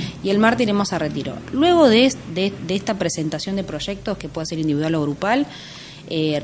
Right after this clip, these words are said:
nosotros vamos a traer toda esa información al municipio, vamos a armar distintos expedientes y, eh, vamos a, a,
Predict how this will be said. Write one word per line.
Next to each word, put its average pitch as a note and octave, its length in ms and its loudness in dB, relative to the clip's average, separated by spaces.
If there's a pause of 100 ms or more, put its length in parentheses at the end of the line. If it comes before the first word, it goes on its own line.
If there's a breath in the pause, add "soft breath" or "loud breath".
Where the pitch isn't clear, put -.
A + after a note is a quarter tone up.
(140)
nosotros F#3+ 340 2
vamos G#3 180 4
a F#3+ 40 2
traer F#3+ 180 2
toda G#3 140 2
esa G3+ 100 -2
información G3 480 0
al G#3 80 2
municipio, A#3 460 4
vamos F3+ 220 2
a E3+ 40 2
armar F3+ 240 0
distintos G3+ 400 -2
expedientes B3 680 0 (440 loud breath)
y, D4 380 6
eh, F#3+ 240 0
vamos G#3 280 2
a, G#3 180 2
a, E3 340 -2